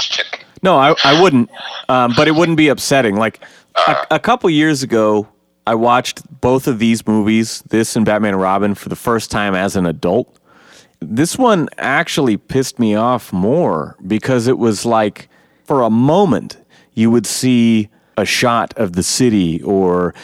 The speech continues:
Speaker 1: this dialogue with the characters or something that was trying to do the Burtonverse thing for a second. You're like, "Oh, yeah, that's cool." And then they would just
Speaker 2: I killed
Speaker 1: immediately
Speaker 2: them.
Speaker 1: <laughs> But then, then they would pull the rug out from under it and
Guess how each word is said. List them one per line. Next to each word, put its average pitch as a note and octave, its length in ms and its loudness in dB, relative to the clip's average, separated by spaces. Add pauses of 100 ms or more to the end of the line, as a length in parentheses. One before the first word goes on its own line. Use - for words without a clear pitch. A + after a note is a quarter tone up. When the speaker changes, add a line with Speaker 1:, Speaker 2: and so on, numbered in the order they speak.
(160)
Speaker 1:
this G#2 200 -4
dialogue A2 440 0
with F#2 140 -4
the - 60 -20
characters A#2 640 0
or G2 80 2
something A2+ 600 0
that F#2 340 -2 (240)
was A2 300 0
trying D#3+ 440 0
to A2+ 120 -2
do A2 560 2 (720)
the F#2+ 100 -4
Burtonverse G2+ 880 0 (100)
thing B2+ 380 -2
for F#2+ 180 -4
a - 60 -2
second. - 400 -6
You're - 100 -2
like, G2+ 200 -2
"Oh, G#3 180 2
yeah, A#3 360 2 (220)
that's D#3+ 200 -2
cool." A2 340 -2 (680)
And C#3+ 160 2
then D3+ 120 4
they D3 120 4
would C3 160 4
just - 160 4
Speaker 2:
I C3+ 40 4
killed A#2+ 40 4
Speaker 1:
immediately D#3 440 4
Speaker 2:
them. G2 100 0 (760)
Speaker 1:
<laughs> G#3 100 2 (1700)
But D#3+ 220 2
then, G#3 280 2
then G3+ 140 4
they A3+ 80 4
would F3 200 2
pull F#3+ 160 2
the E3+ 80 4
rug F3 200 4
out D#3+ 140 2
from C#3+ 120 -2
under B2+ 240 4
it A#2+ 140 0
and G#2 380 0